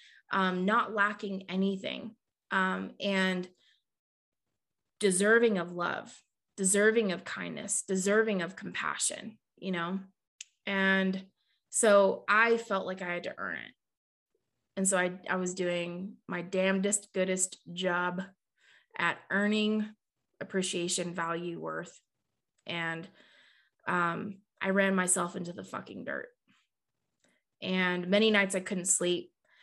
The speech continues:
Um, I did everything I could do to sleep. I even took sleeping aids. Um, anything happened, I would fly off the rail and just would get so stressed out. I, I was never, like, angry, angry, but,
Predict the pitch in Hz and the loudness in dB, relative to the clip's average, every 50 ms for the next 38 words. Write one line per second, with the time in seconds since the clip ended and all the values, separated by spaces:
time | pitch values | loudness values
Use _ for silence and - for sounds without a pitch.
0 | _ _ _ _ - - 180 175 175 175 170 170 170 170 170 185 185 - _ - | _ _ _ _ -2 0 2 4 4 4 2 2 0 -4 -6 -8 -10 -6 _ 2
1 | 196 196 196 185 175 170 170 170 170 - 165 170 170 175 170 190 - - - 175 | 4 4 6 6 6 4 2 0 -4 -6 -6 -6 -6 -8 -8 -10 -8 -6 -6 -4
2 | 185 - - 196 170 180 190 170 165 165 165 180 170 - - - 170 170 160 135 | -4 -2 0 0 0 0 0 0 0 0 0 2 2 2 4 2 0 0 -2 -4
3 | - - - _ _ _ - 180 180 180 185 185 175 170 175 180 175 - - - | -6 -12 -20 _ _ _ 0 2 4 4 4 4 2 0 -2 -4 -2 0 0 2
4 | - 180 180 180 185 180 175 175 175 170 175 180 185 - - - - _ - - | 2 2 0 0 -2 -4 -2 -2 -2 -2 -2 -2 -2 -4 -4 -4 -6 _ -20 -20
5 | - - - _ _ - 180 175 170 170 165 165 165 165 170 175 190 - _ _ | -20 -20 -20 _ _ 2 4 6 6 6 6 4 4 0 -2 -4 -8 -12 _ _
6 | _ - 208 214 220 220 220 208 202 196 190 208 185 185 185 190 185 180 175 170 | _ 4 6 8 8 8 8 8 6 6 6 6 6 6 6 6 4 4 4 4
7 | 160 165 165 170 170 - - - 185 175 170 165 165 170 170 165 - - - - | 2 2 2 0 -2 -4 -6 -2 0 2 4 4 4 2 2 0 -2 -4 -2 0
8 | 165 160 160 160 - - - - _ _ _ _ _ 185 175 170 165 165 165 - | 2 2 2 0 -4 -14 -20 -20 _ _ _ _ _ -2 0 0 -2 -4 -8 -14
9 | - _ - 190 180 180 175 170 165 160 170 175 170 170 180 165 - - - - | -18 _ -2 2 4 6 6 6 6 4 2 0 -2 -2 0 0 0 0 -2 -6
10 | - - - - - _ _ - 185 180 - 190 190 - - - - 214 208 208 | -20 -20 -20 -20 -20 _ _ -2 2 4 6 6 6 6 6 8 10 10 10 10
11 | 208 - - 190 190 180 - 208 196 190 180 185 - 135 180 180 - - 185 196 | 8 6 6 6 6 4 4 4 4 4 4 2 2 2 2 2 0 0 -2 -2
12 | 190 196 214 226 226 220 202 185 170 170 - - - 196 202 208 208 233 220 143 | 0 0 0 2 2 4 4 4 2 0 -2 -6 -4 -2 -2 0 2 2 2 2
13 | - 208 214 220 233 233 226 214 208 190 165 - | 2 0 -2 0 0 0 0 2 2 2 2 0